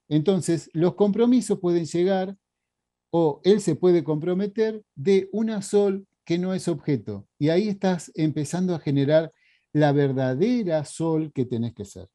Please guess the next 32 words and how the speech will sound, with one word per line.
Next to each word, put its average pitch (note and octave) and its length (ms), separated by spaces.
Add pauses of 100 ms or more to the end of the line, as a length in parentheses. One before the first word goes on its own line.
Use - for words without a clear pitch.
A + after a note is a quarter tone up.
O B2 120
sea, D3 200
la C#3 200
verdadera D3 680
persona D3 720 (280)
que C3 120
tenés B2 400
que, G#2+ 400 (800)
que, A2+ 460
con C3+ 180
quien, C3 360
con C#3+ 180
quien F3+ 160
te F#3 80
tenés F3 240
que F#3+ 80
encontrar, D3 580 (100)
pero D#3 200
no C#4 160
con E3+ 160
el A2+ 140
otro, G2 260
con G#2 220
vos. D#2+ 320 (1500)
La G3+ 160
palabra B3+ 380
compromiso, F3 800
me D#3 100
interesa G#3+ 480
que F3 100
la D#3+ 120
googleen. B2+ 640